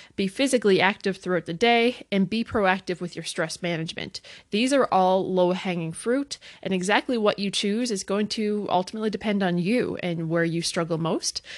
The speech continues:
So you know better than anyone else which of those things I just listed or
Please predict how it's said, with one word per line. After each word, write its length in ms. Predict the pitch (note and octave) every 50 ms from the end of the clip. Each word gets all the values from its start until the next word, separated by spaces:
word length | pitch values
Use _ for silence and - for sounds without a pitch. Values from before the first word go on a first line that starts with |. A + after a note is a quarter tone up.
| - -
So 140 | - - F#3
you 240 | D#3 F3+ A#3+ C4+
know 180 | B3+ A#3 G#3+ F#3+
better 280 | F3 G3 F3+ F3+ F3+ F#3
than 140 | F3+ F3+
anyone 300 | E3 D#3+ E3+ E3+ E3 E3
else 340 | D#3 E3 F#3 C4 C#4+ - - -
which 280 | - F#3 F#3 F#3 -
of 160 | F#3 E3+ E3
those 340 | D#3 E3+ E3+ F3 F3+ F#3 F#3
things 300 | - - F3+ F3 F#3 F3+
I 60 | F3
just 240 | E3 - E3 - -
listed 480 | F#3 F#3+ F#3+ - - G#3+ G#3 G#3 F#3 - _
or 460 | - - F#3 F#3+ F3+ F3+ F3 A3 C#4+